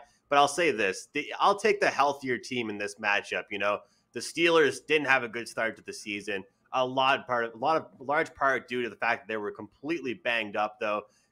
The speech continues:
And, uh, I see Deontay Johnson, Claypool.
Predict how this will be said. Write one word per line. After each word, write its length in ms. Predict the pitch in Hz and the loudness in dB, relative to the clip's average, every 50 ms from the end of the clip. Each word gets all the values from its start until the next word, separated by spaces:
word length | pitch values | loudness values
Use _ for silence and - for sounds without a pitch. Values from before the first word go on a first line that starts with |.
| _ - | _ -2
And, 300 | 120 120 117 113 110 120 | 0 0 0 0 0 0
uh, 180 | 117 117 117 113 | 2 2 2 2
I 80 | 139 139 | 0 -4
see 320 | 135 - 170 131 95 87 | -4 -4 -6 -6 -6 -8
Deontay 460 | 104 123 127 135 139 139 135 110 101 - | -4 -2 0 0 0 0 -4 -6 -4 -2
Johnson, 560 | 123 123 123 127 - - 131 123 117 117 - _ _ _ _ _ _ | 0 0 0 0 -2 -4 -6 -6 -6 -6 -10 _ _ _ _ _ _
Claypool. 800 | _ - 151 147 143 139 139 - - 139 139 135 135 127 131 - | _ -6 0 0 0 0 0 -2 -4 0 2 2 2 0 -2 -6